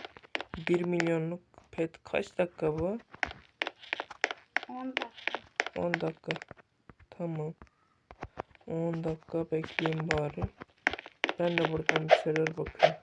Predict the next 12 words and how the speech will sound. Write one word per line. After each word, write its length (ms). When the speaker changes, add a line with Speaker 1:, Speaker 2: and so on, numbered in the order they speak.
Speaker 1:
Belki 240
kim 260
iyi 240
çıkar. 420
Devamını 380
istiyorsanız 640
like 340
atmayı 260
ve 40
abone 280
olmayı 360
unutmayın. 440